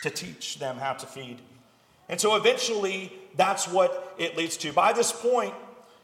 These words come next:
it's evident that obviously a grown-up can take care of themselves. They should be, right? They take care of themselves, but now they're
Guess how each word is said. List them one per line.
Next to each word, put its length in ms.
it's 180
evident 420
that 140
obviously 720
a 80
grown-up 440
can 100
take 240
care 220
of 80
themselves. 400
They 80
should 340
be, 280
right? 360
They 100
take 260
care 120
of 80
themselves, 440
but 240
now 560
they're 420